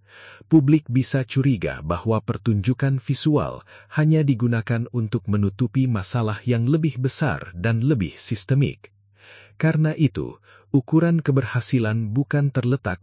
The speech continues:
pada seberapa spektakuler visual yang ditampilkan, melainkan apakah simbol tersebut didukung sistem hukum yang benar-benar bekerja.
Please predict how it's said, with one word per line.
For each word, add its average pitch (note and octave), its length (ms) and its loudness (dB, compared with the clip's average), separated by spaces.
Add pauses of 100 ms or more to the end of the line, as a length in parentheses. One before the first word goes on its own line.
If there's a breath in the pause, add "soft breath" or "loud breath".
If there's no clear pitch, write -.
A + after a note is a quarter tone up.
pada F#2+ 240 -2
seberapa A2 640 -2
spektakuler A#2 880 0
visual G#2 560 -2
yang G#2 240 0
ditampilkan, A#2+ 800 -2 (480 loud breath)
melainkan D3 720 4
apakah C#3+ 480 -4
simbol B2+ 480 2
tersebut F#2+ 560 -4
didukung A#2 560 0
sistem A#2+ 480 -2
hukum D#2 480 -2
yang G#2+ 320 0
benar-benar G#2 720 0
bekerja. F#2+ 640 -4